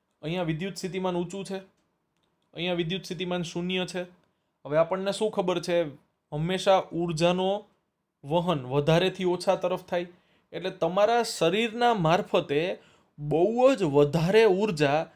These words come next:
ક્યાં જાશે? જમીનમાં જાશે. હવે આટલી વધારે ઉર્જા સહન કરવા માટે આપણું શરીર બનેલું નથી.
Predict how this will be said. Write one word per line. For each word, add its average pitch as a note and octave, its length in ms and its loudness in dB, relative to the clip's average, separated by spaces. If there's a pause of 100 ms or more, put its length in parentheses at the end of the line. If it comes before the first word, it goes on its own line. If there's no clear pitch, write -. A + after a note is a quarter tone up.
(260)
ક્યાં A3+ 220 0
જાશે? F3 420 0 (440)
જમીનમાં C3+ 520 -2
જાશે. A#2 300 -12 (1300)
હવે C#3+ 260 -4 (380)
આટલી G3 400 -8
વધારે D#3 440 2
ઉર્જા F#3 480 2
સહન E3+ 420 0
કરવા F#3+ 280 2
માટે D#3 240 0
આપણું F3+ 400 0 (800)
શરીર E3 300 -2
બનેલું D#3 560 2 (400)
નથી. E3 380 -2